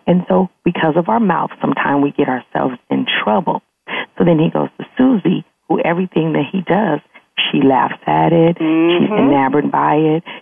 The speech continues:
Speaker 1: she talks to him about it, and so the emotional piece starts, and then everything falls into place. That's why as I work with women, I said, "I, I don't ever tell women to be subservient and servile. I don't tell you to do that.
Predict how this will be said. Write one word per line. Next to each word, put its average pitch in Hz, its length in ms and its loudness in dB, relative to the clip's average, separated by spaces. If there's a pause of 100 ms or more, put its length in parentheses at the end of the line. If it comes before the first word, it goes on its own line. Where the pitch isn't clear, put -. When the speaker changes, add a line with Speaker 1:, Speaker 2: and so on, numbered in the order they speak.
Speaker 1:
she - 220 -4
talks - 400 -2
to 147 80 2
him 135 180 4
about 139 460 2
it, 131 200 -2 (300)
and 147 180 -2
so 147 120 2
the 139 120 4
emotional 135 520 2
piece 143 340 0
starts, 135 400 -2
and 139 100 0
then 139 160 0
everything 139 440 -2
falls 147 260 -2
into 143 160 0
place. 147 400 -2 (640)
That's 160 280 0
why 151 180 0
as 143 120 -2
I 147 100 0
work 143 320 0
with 147 180 -2
women, 147 400 2 (400)
I 151 140 -2
said, 151 80 0
"I, 151 140 -2 (100)
I 151 80 0
don't 147 240 -2
ever 147 240 -2
tell 143 220 -2
women 135 280 6
to 127 60 4
be 131 100 4 (140)
subservient 139 560 2
and 123 180 2
servile. 139 560 -2 (220)
I 147 100 0
don't 139 260 0
tell 143 120 2
you 135 100 4
to 131 100 2
do 143 200 0
that. 135 220 0